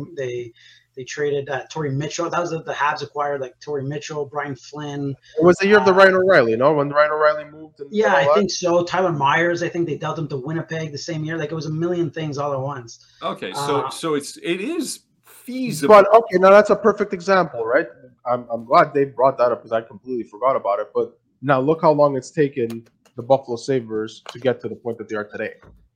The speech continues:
Speaker 1: Yeah, I don't know if that's necessarily because of that deal. I think that,
Speaker 3: Yeah.
Speaker 1: you know,
Speaker 2: No, it's
Speaker 3: They're
Speaker 2: not
Speaker 3: just
Speaker 2: because of the
Speaker 3: terribly
Speaker 2: deal, but
Speaker 3: managed
Speaker 2: it,
Speaker 3: team.
Speaker 2: it, it's, it's
Speaker 1: Yeah.
Speaker 2: in,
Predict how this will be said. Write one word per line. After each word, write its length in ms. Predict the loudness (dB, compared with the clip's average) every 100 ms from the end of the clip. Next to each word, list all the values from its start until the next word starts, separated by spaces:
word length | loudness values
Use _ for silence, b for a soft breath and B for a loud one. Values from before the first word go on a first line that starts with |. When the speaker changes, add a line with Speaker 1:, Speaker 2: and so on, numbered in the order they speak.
| _
Speaker 1:
Yeah, 200 | -14 -12
I 100 | -12
don't 320 | -6 -4 -2
know 180 | 0 0
if 60 | 0
that's 340 | -4 -6 -8
necessarily 540 | -10 -10 -8 -6 -4 -6
because 320 | -8 -10 -8
of 80 | -10
that 260 | -12 -16
deal. 240 | -16 -16 -16 -20
I 60 |
think 220 | -16 -14
that, 120 | -14 -10
Speaker 3:
Yeah. 200 | -8 -8
Speaker 1:
you 60 |
know, 60 | -6
Speaker 2:
No, 240 | 4 6 6
it's 80 | 6
Speaker 3:
They're 80 | 4
Speaker 2:
not 60 | 4
Speaker 3:
just 100 | 0
Speaker 2:
because 240 | 2 0 2
of 40 |
the 60 | 0
Speaker 3:
terribly 300 | 2 4 6
Speaker 2:
deal, 100 | 4
but 160 | 4
Speaker 3:
managed 300 | -2 -4 -2
Speaker 2:
it, 20 | -2
Speaker 3:
team. 160 | 4
Speaker 2:
it, 80 | 2 4
it's, 220 | -2 -2 -2
it's 380 | 0 0 -6 -14
Speaker 1:
Yeah. 500 | -20 _ -12 -6
Speaker 2:
in, 100 | -6